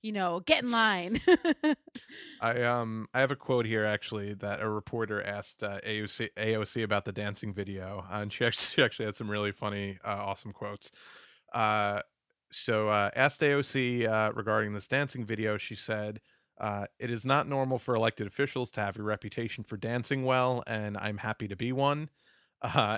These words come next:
Speaker 2: and it is unsurprising to me that Republicans would think that having fun should be disqualifying or illegal."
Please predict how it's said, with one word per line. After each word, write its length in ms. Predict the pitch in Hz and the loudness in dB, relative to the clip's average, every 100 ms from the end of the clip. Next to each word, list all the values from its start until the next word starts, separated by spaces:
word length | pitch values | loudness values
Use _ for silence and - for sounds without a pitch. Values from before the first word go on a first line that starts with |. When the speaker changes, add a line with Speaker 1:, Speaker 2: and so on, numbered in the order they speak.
| - | -2
Speaker 2:
and 400 | 117 113 107 107 | -2 -2 -4 -6
it 100 | 139 | -2
is 140 | 131 113 | -2 0
unsurprising 580 | 151 151 160 143 139 123 | -2 -4 2 6 6 4
to 60 | |
me 180 | 113 107 | 0 0
that 120 | 107 | 0
Republicans 680 | 95 107 113 113 - 110 101 | -2 -2 -2 -2 -4 -6 -6
would 160 | 107 - | -8 -6
think 240 | 113 110 | -6 -4
that 140 | 107 | -2
having 280 | 110 110 110 | 0 0 0
fun 280 | 107 113 113 | -4 -2 -2
should 140 | - 107 | -4 -6
be 100 | 104 | -4
disqualifying 720 | 110 - 110 104 - 104 104 | -4 0 2 2 0 0 0
or 100 | 101 | 0
illegal." 460 | 101 104 101 98 | 0 -2 -4 -8